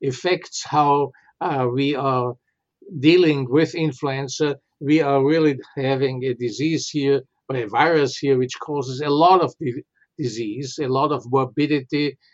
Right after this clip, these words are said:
and a lot of mortality as well. As I said, fourteen thousand deaths in this season alone is quite a lot. And, uh, if we talk about influenza worldwide, then we also have a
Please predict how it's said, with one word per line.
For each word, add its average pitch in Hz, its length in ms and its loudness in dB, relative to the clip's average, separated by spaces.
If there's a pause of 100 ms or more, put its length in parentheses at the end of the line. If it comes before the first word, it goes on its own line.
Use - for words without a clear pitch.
(200)
and 175 300 -2
a 151 80 0
lot 139 220 0
of 135 160 -2 (380)
mortality 135 800 0
as 123 200 -2
well. 127 300 -2
As 113 220 -4
I 120 100 0
said, 143 320 -2 (100)
fourteen 135 360 -2
thousand 120 520 -6
deaths 131 380 -4 (300)
in 139 180 -2
this 147 240 0
season 127 420 -2
alone 139 440 0 (200)
is 135 160 -6
quite 131 320 0
a 117 80 -2
lot. 120 280 -2 (360)
And, 120 380 -4
uh, 123 260 -6
if 131 240 -4
we 123 280 0 (340)
talk 139 240 0
about 123 420 -4 (360)
influenza 135 680 -4
worldwide, 123 640 0 (340)
then 127 340 -4
we 120 140 0
also 127 420 -2
have 113 240 -6 (140)
a 113 180 -6